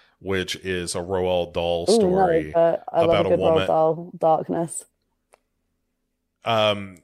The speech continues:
Speaker 1: it, it's about a woman who is six months pregnant, and her husband comes home and says, uh, you know, "Hey, uh, we've had a good run and all, but I'm gonna
Speaker 2: <gasps>
Speaker 1: leave you." A-, and so she says, "You know what?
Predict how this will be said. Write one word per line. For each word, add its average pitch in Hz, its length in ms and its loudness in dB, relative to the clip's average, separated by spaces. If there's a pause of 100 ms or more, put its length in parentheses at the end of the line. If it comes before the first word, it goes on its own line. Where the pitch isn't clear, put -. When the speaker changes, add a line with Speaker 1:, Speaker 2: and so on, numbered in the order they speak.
(240)
Speaker 1:
it, 110 260 -4
it's 113 220 -4
about 127 180 0
a 117 40 -2
woman 110 340 -4
who 95 580 -8
is 92 360 -2
six - 300 -4
months 101 160 -4
pregnant, 92 560 -4 (280)
and 98 140 -4
her 92 140 0
husband 98 440 -4
comes 92 260 -8
home 90 480 -8
and 90 220 -12
says, 85 760 -8 (520)
uh, 85 680 -4 (160)
you 101 180 -8
know, 82 260 -8
"Hey, 131 480 -2 (340)
uh, 104 220 0
we've 110 140 -6
had 143 140 0
a 117 40 -8
good 123 180 -6
run 110 180 0
and 98 100 -4
all, 95 240 0
but 92 160 -2
I'm 90 120 2
gonna - 160 0
Speaker 2:
<gasps> 80 40 -8
Speaker 1:
leave 71 220 -8
you." 57 160 -20 (800)
A-, 107 180 -6 (120)
and 110 280 -4
so 107 220 -4
she 107 180 -6
says, 92 640 -2
"You 101 80 -8
know 120 140 -2
what? 131 340 -2